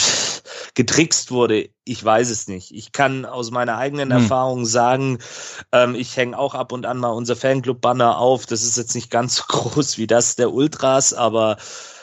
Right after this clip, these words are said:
Speaker 1: also da wird eigentlich schon in den meisten Stadien drauf geachtet, wie du das aufhängst und, ähm,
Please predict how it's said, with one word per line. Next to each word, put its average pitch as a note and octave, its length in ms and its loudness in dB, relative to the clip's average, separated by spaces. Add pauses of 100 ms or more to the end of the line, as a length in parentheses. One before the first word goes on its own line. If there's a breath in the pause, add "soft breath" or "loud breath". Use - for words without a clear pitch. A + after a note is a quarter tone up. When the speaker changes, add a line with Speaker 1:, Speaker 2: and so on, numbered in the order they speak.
(200 loud breath)
Speaker 1:
also G#2 260 -4
da A#2 200 2
wird C3 140 2
eigentlich B2+ 300 0
schon C#3+ 240 2
in C3+ 100 -2
den A#2+ 100 -2
meisten A#2+ 360 -2
Stadien B2 480 -2
drauf A#2 300 0
geachtet, A2 480 -2
wie C3 100 0
du C3 120 2
das B2 200 2
aufhängst B2+ 800 0
und, A#2+ 580 0
ähm, A#2+ 480 0